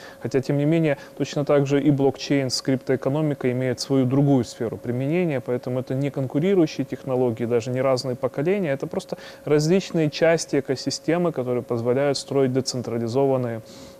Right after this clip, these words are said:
э, структуры, органи-, децентрализованные, э, организации и другие формы координации и взаимодействия и кооперации.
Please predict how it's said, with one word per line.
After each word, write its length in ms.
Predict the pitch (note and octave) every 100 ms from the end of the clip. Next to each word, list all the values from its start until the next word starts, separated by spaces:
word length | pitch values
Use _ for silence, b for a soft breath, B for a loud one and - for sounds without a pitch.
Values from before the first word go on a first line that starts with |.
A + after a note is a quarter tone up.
| - A#2
э, 480 | G#2+ G#2+ G#2+ G#2+ G#2+ - - - C3+ A2+ - - - A2 A2
структуры, 580 | - C#3+ - D#3 D3 B2+
органи-, 640 | A2+ B2 B2 A#2+ B2 C3
децентрализованные, 1040 | C3 - C3+ B2 B2 B2 C#3+ C#3 C3+ B2 B2 B B B -
э, 280 | A#2 A#2 A2+
организации 960 | A#2 A#2 B2 A#2 C#3+ D#3+ - C3+ A#2 A2+
и 480 | B2 A#2 A#2 A#2 A2+
другие 380 | A2+ B2 C3+
формы 400 | B2+ - C#3 B2+
координации 1080 | A2+ B2+ A#2+ B2 B2+ B2+ - B2+ A#2 G#2+ G#2+ - B B B -
и 240 | A#2+ A#2+ A2+
взаимодействия 800 | A2 B2+ A#2+ A2 B2+ - - A2+
и 40 |
кооперации. 600 | A2+ G#2 A2+ G#2+ - -